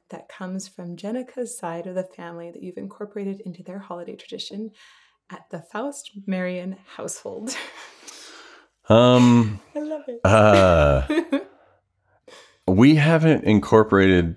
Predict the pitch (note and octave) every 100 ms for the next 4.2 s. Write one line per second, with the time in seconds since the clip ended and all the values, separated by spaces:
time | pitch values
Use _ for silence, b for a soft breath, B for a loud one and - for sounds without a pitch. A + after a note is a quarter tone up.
0 | - - G#2 G2 F#2 F2 - E2+ D#2+ -
1 | F2 D#2+ E2+ D#2+ D2+ C#2+ D#2+ C#2 E2+ F2
2 | D2+ D2 D2 D#2+ D#2 D#2 - C#2+ C2+ C2
3 | - D#2 G#2 G#2+ F2+ D2 D2+ G2 E2+ C2+
4 | C2 -